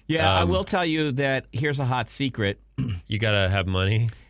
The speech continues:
Speaker 1: No, if before you go in the stadium, there's a Sunoco station that's between the stadium
Speaker 2: Oh, yeah,
Speaker 1: and
Speaker 2: they have food trucks right there.
Speaker 1: Those food trucks, almost all of them, I've eaten at all of them,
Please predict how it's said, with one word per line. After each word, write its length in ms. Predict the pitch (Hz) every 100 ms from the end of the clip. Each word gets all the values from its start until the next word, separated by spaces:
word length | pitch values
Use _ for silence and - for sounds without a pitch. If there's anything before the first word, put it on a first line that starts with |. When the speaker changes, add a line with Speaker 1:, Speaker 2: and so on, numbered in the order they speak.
| _ -
Speaker 1:
No, 340 | 147 156 156 -
if 200 | 143 131
before 260 | 139 170 180
you 60 |
go 40 | 165
in 60 | 151
the 60 |
stadium, 540 | 123 135 135 151 156 135
there's 260 | 123 107
a 40 | 107
Sunoco 560 | - 123 120 135 156 143
station 440 | 156 156 - 160
that's 180 | 143 -
between 380 | 113 - 131 120
the 60 |
stadium 540 | 107 - 120 127 123 127
Speaker 2:
Oh, 40 |
yeah, 140 | 196 226
Speaker 1:
and 80 | 139
Speaker 2:
they 20 |
have 120 | 139
food 160 | - 160
trucks 240 | 170 127
right 160 | 143 117
there. 300 | 190 127 73
Speaker 1:
Those 180 | 135 160
food 240 | - 196
trucks, 420 | - 90 - - -
almost 380 | 120 127 143 -
all 220 | 131 131
of 100 | 107
them, 300 | 85 62 82 - -
I've 100 | -
eaten 220 | 180 113
at 80 | 95
all 240 | 92 95
of 80 | 76
them, 240 | - 57